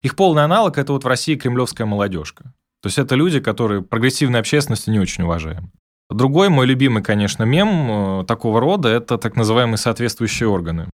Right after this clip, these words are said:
В Китае, когда какому-то пресс-секретарю, особенно пресс-секретарю мид Китая, задаёшь вопрос,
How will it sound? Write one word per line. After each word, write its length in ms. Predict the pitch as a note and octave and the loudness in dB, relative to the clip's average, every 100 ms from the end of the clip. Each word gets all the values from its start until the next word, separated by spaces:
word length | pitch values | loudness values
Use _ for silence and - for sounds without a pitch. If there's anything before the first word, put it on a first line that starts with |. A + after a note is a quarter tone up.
| _ _ _ | _ _ _
В 100 | - | -8
Китае, 340 | G#2+ C3+ C#3 | -2 2 2
когда 800 | A#2+ G#2+ G2+ A2 A2+ A2 G#2+ G2+ F#2+ | 0 -2 0 2 4 4 2 0 -2
какому-то 380 | G#2+ B2 G#2 | -4 -2 -2
пресс-секретарю, 720 | F#2+ A2+ G#2+ G2 G2+ A#2 B2+ D#3+ | -2 -2 -2 -4 -4 0 0 0
особенно 400 | - B2+ G#2 F#2 | 0 0 0 -2
пресс-секретарю 720 | - F#2 A2 F2+ F2 G#2 G2+ | -4 -4 -4 -6 -2 0 2
мид 280 | G2+ G#2+ F2+ | 0 -2 -4
Китая, 340 | A2+ G#2+ G2+ | -6 -2 0
задаёшь 440 | F2 F#2+ G#2+ G2+ - | -2 -2 -2 -2 -2
вопрос, 400 | G#2 - - | -2 -2 -4